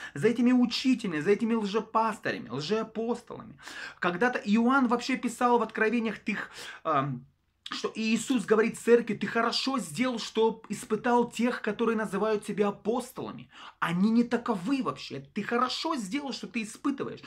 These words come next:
что ты не всем веришь, ты хорошо делаешь". Итак, мы видим вообще вся глава, вторая, второго Петра, вторая глава, это вся глава такой критики и обличения, когда Петр просто выступает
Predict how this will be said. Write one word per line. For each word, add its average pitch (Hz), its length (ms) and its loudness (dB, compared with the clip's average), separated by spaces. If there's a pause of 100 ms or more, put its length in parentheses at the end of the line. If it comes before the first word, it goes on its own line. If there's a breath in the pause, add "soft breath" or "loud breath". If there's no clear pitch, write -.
(220 loud breath)
что - 140 -4
ты 233 120 2
не 247 140 6
всем 285 380 0
веришь, 220 400 -2
ты 160 100 -8
хорошо 214 440 -4
делаешь". 240 480 -8 (240 loud breath)
Итак, 277 260 2
мы 254 140 8
видим 240 320 2
вообще 226 280 0
вся - 320 -2
глава, 233 560 4 (280 loud breath)
вторая, 214 720 0
второго 202 560 0
Петра, 214 320 -2
вторая 190 260 -2
глава, 190 460 0 (600 loud breath)
это 160 160 -6
вся 196 160 0
глава 214 220 2
такой 214 240 0
критики 233 760 0
и 160 40 0
обличения, 190 920 -2
когда 147 220 -6
Петр 233 420 -4
просто 185 260 -10
выступает 185 800 -2